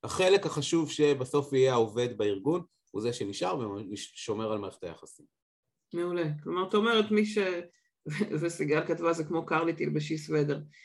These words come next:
Speaker 2: אה, שזה לגמרי, התחברתי.
Speaker 1: לחלוטין, אני
Speaker 2: בת
Speaker 1: גם.
Speaker 2: של פולניה.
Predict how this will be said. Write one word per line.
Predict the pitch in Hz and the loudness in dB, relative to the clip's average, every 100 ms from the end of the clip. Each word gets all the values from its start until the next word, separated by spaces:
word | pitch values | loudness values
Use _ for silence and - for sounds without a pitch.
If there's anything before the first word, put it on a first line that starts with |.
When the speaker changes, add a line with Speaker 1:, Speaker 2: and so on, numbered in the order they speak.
| - _ - | -20 _ -6
Speaker 2:
אה, | 135 143 139 139 139 139 135 135 135 131 131 127 127 123 - _ _ | -2 2 2 4 6 4 4 2 0 -2 -4 -4 -6 -10 -14 _ _
שזה | - - 73 143 139 139 143 | -10 -6 -4 -4 -4 -4 -4
לגמרי, | 147 147 143 143 139 135 _ _ - | -2 0 0 -2 -6 -8 _ _ -16
התחברתי. | 147 - 131 135 135 139 143 | -12 -8 -4 -4 -4 -8 -8
Speaker 1:
לחלוטין, | 135 107 180 165 120 | -8 -2 -2 -2 -4
אני | 104 | -2
Speaker 2:
בת | 139 | 0
Speaker 1:
גם. | 123 | 2
Speaker 2:
של | 147 135 131 135 | 2 2 0 0
פולניה. | 135 135 135 | 0 0 0